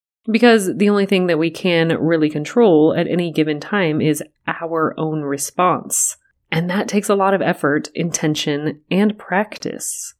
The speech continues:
So when I talk about the things we can do to control our stress, I like to add the word manage rather than control.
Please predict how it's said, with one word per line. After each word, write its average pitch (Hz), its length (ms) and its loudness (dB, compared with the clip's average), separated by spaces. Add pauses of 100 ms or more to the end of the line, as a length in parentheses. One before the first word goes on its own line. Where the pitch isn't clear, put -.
(440)
So 196 640 2
when 202 180 2
I 208 60 4
talk 233 300 2
about 247 160 4
the 208 80 -2
things 175 300 -2
we 170 100 -2
can 170 120 0
do 165 140 2
to 160 80 2
control 160 340 0
our 147 140 0
stress, - 720 -2 (120)
I 156 540 2
like 165 260 0
to 151 100 0
add 165 180 0
the 151 100 2
word 143 280 -4
manage 170 720 2
rather 160 400 0
than 156 160 -2
control. - 960 0